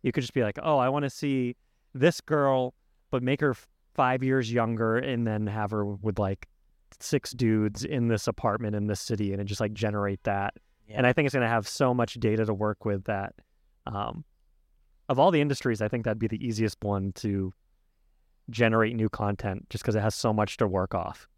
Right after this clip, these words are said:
Speaker 2: Yeah, fa-, I think everything, like, is up for grabs. Fashion, too.
Speaker 1: Yeah.
Speaker 2: Fashion, it could create new styles that we've never seen before. And you don't need a model anymore, like you said. You could just, like, say,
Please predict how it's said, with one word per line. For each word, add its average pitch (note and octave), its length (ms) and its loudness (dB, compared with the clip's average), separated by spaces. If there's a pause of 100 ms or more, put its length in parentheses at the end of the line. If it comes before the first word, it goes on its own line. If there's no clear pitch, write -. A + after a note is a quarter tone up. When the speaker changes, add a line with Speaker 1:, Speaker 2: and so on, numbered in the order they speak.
(260)
Speaker 2:
Yeah, G3+ 180 2
fa-, - 380 -2
I D#3 120 -4
think - 200 -4
everything, E3 480 0
like, G#2 120 -8
is A#2+ 200 -2
up A2+ 100 2
for A#2+ 160 -4
grabs. A2 320 -4
Fashion, C3+ 540 0
too. C#3 420 -4
Speaker 1:
Yeah. A#2 320 2
Speaker 2:
Fashion, C#3 380 0
it C3+ 80 -2
could C3 160 -4
create B2 360 -2
new A#2 460 0
styles A2+ 520 0
that G#2+ 200 -4
we've A#2 160 -6
never A#2 240 -2
seen C3+ 220 -6
before. A2+ 340 -4 (240)
And G3+ 60 -2
you G#3 80 0
don't G3 160 4
need E3+ 100 2
a C3+ 80 4
model A2 320 2
anymore, B2 400 -2
like A2+ 140 -6
you A2+ 60 -2
said. A#2+ 280 0 (220)
You C#3+ 80 -2
could C3 100 -2
just, C3+ 160 2
like, B2+ 140 0
say, A#2 180 0